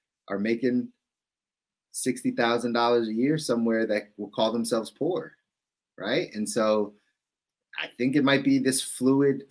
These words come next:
fluid type of definition, right? Like, fluid definition of what you think it is. In this article, it says there are some other things that are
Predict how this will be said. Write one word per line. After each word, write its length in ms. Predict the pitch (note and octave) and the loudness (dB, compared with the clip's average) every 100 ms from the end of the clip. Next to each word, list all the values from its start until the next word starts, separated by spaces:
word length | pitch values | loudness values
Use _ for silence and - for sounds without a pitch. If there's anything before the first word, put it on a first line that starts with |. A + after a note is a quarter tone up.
| - - | -8 -2
fluid 360 | C3+ C#3 C3 | 2 2 2
type 240 | C3+ B2+ C3 | 0 0 0
of 100 | A2+ | 0
definition, 720 | - - A#2 C#3+ - G2 F2 | -2 -2 -2 -2 -4 -6 -4
right? 300 | G2+ C3+ G#2+ | -2 -2 -2
Like, 180 | F2+ - | -8 -8
fluid 440 | - A#2+ B2 A2 | -2 2 2 2
definition 600 | A#2 A#2 G#2+ A2+ A#2 G#2+ | 0 -2 -2 -2 -2 -4
of 100 | G2 | -2
what 220 | G2+ G2+ | -2 -2
you 120 | A2 A2+ | -2 -2
think 220 | A2+ A2 | -2 0
it 80 | A2+ | 2
is. 280 | A#2 G#2+ - - - | 2 0 -8 -18 -4
In 100 | A#2 | 2
this 160 | B2 B2 | 4 6
article, 420 | B2+ C#3+ C#3 A#2+ | 4 4 2 2
it 180 | A2+ - | 2 2
says 380 | C3+ B2 A#2 - - - | 6 6 4 -2 -10 4
there 180 | A#2+ - | 4 6
are 220 | A#2+ C3 | 4 4
some 280 | - A#2+ A2+ | 2 0 0
other 340 | A2+ B2 B2+ A#2+ | 0 2 4 2
things 600 | - C#3 C3 A2+ G#2+ - | 2 2 4 2 0 0
that 220 | A2 - - - | 0 0 -10 -8
are 260 | G#2+ G#2 | -4 -2